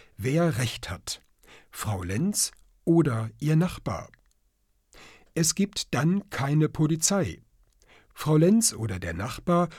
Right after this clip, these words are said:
können die Polizei nicht anrufen, wenn es eine Prügelei gibt.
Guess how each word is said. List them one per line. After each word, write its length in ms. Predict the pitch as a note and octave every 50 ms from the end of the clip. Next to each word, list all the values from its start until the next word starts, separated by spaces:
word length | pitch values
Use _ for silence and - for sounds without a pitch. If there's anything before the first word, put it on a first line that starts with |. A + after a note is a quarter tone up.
| - - -
können 380 | - D#3+ E3+ F3+ F3 F3 F3 E3
die 140 | D#3+ D#3+ D#3+
Polizei 580 | - D#3 D3+ D#3+ D#3 - - E3+ F3 F3 E3
nicht 360 | D3+ F3 G3+ - - - -
anrufen, 800 | - D3 D#3+ E3 D#3 - A#2+ A#2 A#2+ A#2+ - E3 F3 G3 G3 - - - - - -
wenn 180 | C#3+ D#3 D#3+
es 240 | D#3+ D#3+ - - -
eine 280 | C3 C3 C#3 C#3+ C#3+ C3+
Prügelei 640 | - - - D3 C#3 B2+ E3 D#3+ D#3 E3+ G3 F#3+ E3+
gibt. 520 | - F#2 E2+ - _ _ - - -